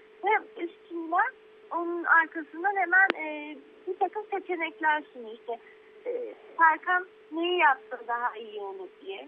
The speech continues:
E, hemen bir örnek vereyim. A şunu şunu yapmalı, B bunu bunu yapmalı ve en sonunda sen olsan ne yapardın diye bir soru soruyor ki bu, e, e, kitabın önemli kısmı bu. Mesela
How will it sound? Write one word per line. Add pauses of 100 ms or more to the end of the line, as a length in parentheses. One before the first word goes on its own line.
(260)
E,
hemen
bir (200)
örnek (120)
vereyim. (640)
A
şunu
şunu
yapmalı,
B
bunu
bunu
yapmalı (220)
ve
en
sonunda (100)
sen
olsan
ne
yapardın
diye (100)
bir (100)
soru
soruyor
ki
bu, (360)
e,
e,
kitabın
önemli
kısmı
bu.
Mesela